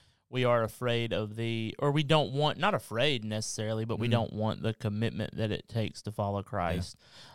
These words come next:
Speaker 1: Um, you mentioned something there, and it reminded me of another illustration. Um, I was listening to a podcast. Um, it's a pretty popular podcast. It's by a guy named Doctor John Deloney. Um, and he's just a marriage and parent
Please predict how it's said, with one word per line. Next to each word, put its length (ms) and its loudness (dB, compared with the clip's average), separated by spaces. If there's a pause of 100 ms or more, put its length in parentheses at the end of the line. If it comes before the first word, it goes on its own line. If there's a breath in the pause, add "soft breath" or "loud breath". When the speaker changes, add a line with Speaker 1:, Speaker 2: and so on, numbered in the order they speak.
Speaker 1:
Um, 540 4
you 200 2
mentioned 440 2
something 320 0
there, 160 4
and 80 2
it 120 -2
reminded 460 2
me 140 2
of 100 2
another 420 0
illustration. 920 -2
Um, 300 0
I 100 6
was 140 4
listening 240 2
to 120 2
a 40 2
podcast. 840 2 (120)
Um, 440 0 (400 loud breath)
it's 140 -4
a 60 2
pretty 180 4
popular 500 6
podcast. 600 2
It's 100 -8
by 140 2
a 40 0
guy 280 4
named 300 0
Doctor 260 2
John 340 0
Deloney. 480 -2 (460 soft breath)
Um, 600 2
and 120 0
he's 180 4
just 220 0
a 60 0
marriage 520 2
and 260 0
parent 460 0